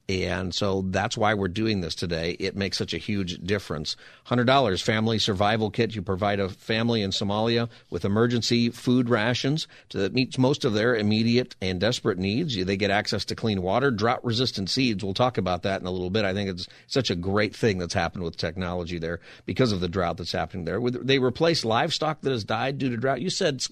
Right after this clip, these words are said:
uh, Bill, that people lose their livelihood because of the locust and the other problems. When we think about that, maybe in our country, we're thinking about,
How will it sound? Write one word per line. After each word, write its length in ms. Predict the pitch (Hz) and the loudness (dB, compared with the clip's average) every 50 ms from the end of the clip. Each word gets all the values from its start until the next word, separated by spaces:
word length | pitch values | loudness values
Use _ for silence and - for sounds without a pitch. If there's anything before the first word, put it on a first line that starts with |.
| - _ _ | -10 _ _
uh, 160 | - 131 123 123 | -4 -2 -2 0
Bill, 340 | 117 131 135 131 123 113 - - - - - - - - - | 2 2 2 4 4 2 0 -4 -20 -20 -20 -20 -20 -16 -10
that 440 | - 113 131 135 127 127 - - - - - 131 - | -4 0 2 2 2 2 0 -4 -12 -14 -14 -10 -4
people 300 | - 180 165 165 139 127 | -2 -2 0 2 4 4
lose 220 | 135 143 139 120 | 6 6 4 4
their 160 | 113 120 107 | 4 2 2
livelihood 720 | 98 92 98 101 110 120 120 123 107 87 87 95 85 82 | 2 4 2 4 4 2 2 2 2 2 2 0 0 0
because 320 | 90 90 - - 107 90 92 | -2 -2 0 0 -2 -2 -2
of 80 | 90 | -2
the 80 | 85 85 | -2 -2
locust 500 | 87 95 104 101 - 107 90 - - - | 0 2 0 2 0 0 -2 -2 -4 -4
and 320 | 87 87 87 85 87 85 | -4 -2 -2 -4 -4 -4
the 120 | 85 90 87 | -4 -4 -4
other 180 | 90 90 87 | -4 -4 -6
problems. 720 | 82 - - - - 90 90 87 87 87 80 82 - - - - - - - - _ _ - | -8 -10 -10 -4 -2 -2 0 0 -2 -4 -6 -6 -10 -12 -16 -20 -20 -20 -20 -20 _ _ -12
When 220 | - 101 101 113 | -6 -2 0 2
we 100 | 131 143 | 2 2
think 240 | 139 - 143 110 123 | 4 2 2 2 4
about 320 | 120 104 107 101 95 - | 2 2 2 2 0 0
that, 220 | - 113 107 95 92 | 0 0 0 0 0
maybe 240 | 104 107 95 98 | 0 0 2 0
in 80 | 95 95 | 2 2
our 100 | 95 101 | 0 0
country, 400 | - - 107 101 92 - 95 92 | 0 0 -2 -2 -2 -2 -2 -2
we're 220 | 90 90 95 92 | 0 0 -2 -2
thinking 360 | - - 104 90 92 98 92 90 | -2 -2 -4 -2 -2 -2 -2 -2
about, 360 | 87 87 92 90 90 87 | -2 -2 -2 -2 -2 -4